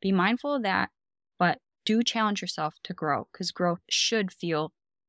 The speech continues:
discomfort. It should feel uncomfortable, but when it's painful, back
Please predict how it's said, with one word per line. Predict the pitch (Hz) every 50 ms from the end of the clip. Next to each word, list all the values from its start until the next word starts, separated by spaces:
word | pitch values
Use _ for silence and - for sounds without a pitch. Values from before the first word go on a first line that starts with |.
| _ _ _
discomfort. | - 214 190 - - - - 143 143 - - - - _ _ _ _ _ _ _ _ _ _ _ _ _ _ -
It | - 175
should | - - - - - 226 240 208 -
feel | - - 185 180 160 156 151 143 - _ _ _ _ _ _ -
uncomfortable, | - 247 302 330 294 - - 156 156 - - - 151 180 - 247 _ _ _ _ _ _ _ _ _ _ -
but | - 156
when | 156 156
it's | 151 -
painful, | - - 165 170 180 - - 220 226 233 - _ _ _ _ _ _ _ _ _ _ _ _ _ -
back | 165 165 170 -